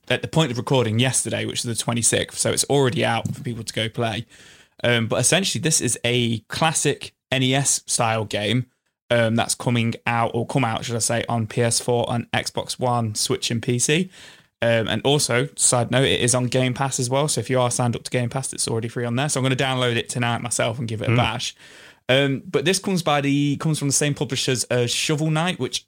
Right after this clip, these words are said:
Speaker 1: I absolutely loved. So if you, if you're a fan of Shovel Knight, it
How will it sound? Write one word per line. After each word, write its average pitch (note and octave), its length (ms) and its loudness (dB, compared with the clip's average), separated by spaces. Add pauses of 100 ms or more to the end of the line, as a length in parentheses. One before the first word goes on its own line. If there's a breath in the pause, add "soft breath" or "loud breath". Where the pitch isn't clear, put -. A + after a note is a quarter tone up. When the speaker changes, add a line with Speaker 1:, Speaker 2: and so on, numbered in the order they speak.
(140)
Speaker 1:
I C#3 140 4
absolutely A#2 520 -4
loved. A2+ 300 0
So A2+ 220 2
if A2 320 0
you, B2 160 0
if A#2 120 -2
you're C3 80 4
a A#2+ 40 0
fan D3 180 2
of A2 100 0
Shovel A2+ 280 0
Knight, A2 360 0
it - 220 -6